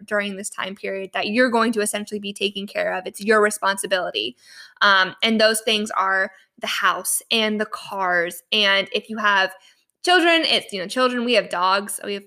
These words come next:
fur babies right now, but there are a lot of things, yard maintenance, um, that just sort of add up in, in how you have to think about this deployment. And so I just wanna sort of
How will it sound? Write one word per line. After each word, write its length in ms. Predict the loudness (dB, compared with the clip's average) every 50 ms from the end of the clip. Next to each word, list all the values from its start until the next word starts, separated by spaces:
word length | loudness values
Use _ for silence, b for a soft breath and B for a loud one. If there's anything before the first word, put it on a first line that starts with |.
| _ -8
fur 120 | -6 -6
babies 460 | -4 -4 -6 -4 -4 -6 -8 -8 -8
right 140 | -10 -10 -8
now, 300 | -6 -4 0 0 0 0
but 340 | 0 2 2 2 2 2 -2 B B B B B _
there 240 | 4 6 6 8 8
are 140 | 8 6 6
a 40 | 6
lot 260 | 6 6 6 8 6
of 300 | 6 6 6 4 2 -4 -12 _ _ _ _ _
things, 300 | 0 0 0 0 -2 -4
yard 400 | -4 -2 2 2 4 4 4 2
maintenance, 600 | 0 -2 -4 -4 -6 -10 -10 -10 -10 -10 -12 -12 -14 _ -2
um, 320 | 0 2 2 2 0 -2 -8 -10 _ -2
that 180 | 0 0 -2 -4
just 200 | -6 -6 -6 -4
sort 180 | -2 0 0 0
of 140 | 0 -2 -4 -12 _ _
add 320 | 0 2 4 4 4 2 0 0 2
up 320 | 4 4 4 4 0 -2 -6
in, 420 | -6 -6 -6 -6 -10 -14 -18 -20 -20 -12
in 140 | -12 -10 -10
how 200 | -4 -2 0 0
you 300 | 0 0 -2 -4 -4 -4
have 160 | -4 -6 -8
to 100 | -8 -10
think 320 | -14 -10 -6 -4 -4 -2 -2
about 240 | -2 -2 -4 -4 -6
this 140 | -10 -10
deployment. 560 | -10 -12 -14 -14 _ -12 -12 -12 -12 -14 -12 -10
And 160 | -10 -10 -8
so 240 | -6 -4 -4 -4 -4 -2
I 200 | 0 2 2 2
just 200 | 0 -2 -6 -8
wanna 220 | -6 -6 -6 -6 -6
sort 220 | -6 -6 -6 -6
of 120 | -8 -10